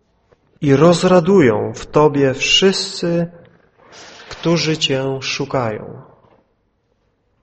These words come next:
Niech ci, którzy miłują zbawienie Twoje, mówią zawsze:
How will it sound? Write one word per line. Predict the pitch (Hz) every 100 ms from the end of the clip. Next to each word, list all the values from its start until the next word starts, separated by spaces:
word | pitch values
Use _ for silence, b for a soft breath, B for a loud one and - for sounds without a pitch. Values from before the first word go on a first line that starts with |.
| _ _ B B B
Niech | 139 139 -
ci, | - - 185 202 208 - - - _ _ _ _ b b
którzy | - - 143 139
miłują | 143 143 151 185 175 165
zbawienie | 156 127 156 143 165 165 123 110
Twoje, | - 113 113 110 113 131 - _ _ _ _ _ _ _ _ _ _ b b b
mówią | 135 135 135 131
zawsze: | 127 151 147 - 143 131 135